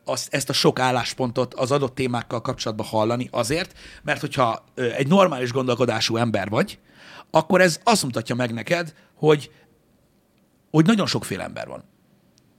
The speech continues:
És nagyon kényelmes dolog azt mondani, hogyha valaki váltani szeretne a munkahelyéről, és nem vált, az egy gyáva köcsög, aki meg vált, az meg egy bátor fasz a gyerek. De ez meg, és ez,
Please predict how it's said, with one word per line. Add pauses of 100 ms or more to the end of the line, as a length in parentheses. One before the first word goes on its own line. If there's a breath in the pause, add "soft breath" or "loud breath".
(600 loud breath)
És
nagyon
kényelmes
dolog
azt
mondani,
hogyha
valaki
váltani
szeretne
a
munkahelyéről,
és
nem
vált,
az
egy
gyáva
köcsög, (640 soft breath)
aki
meg
vált,
az
meg
egy
bátor
fasz
a
gyerek. (180 loud breath)
De
ez
meg,
és
ez,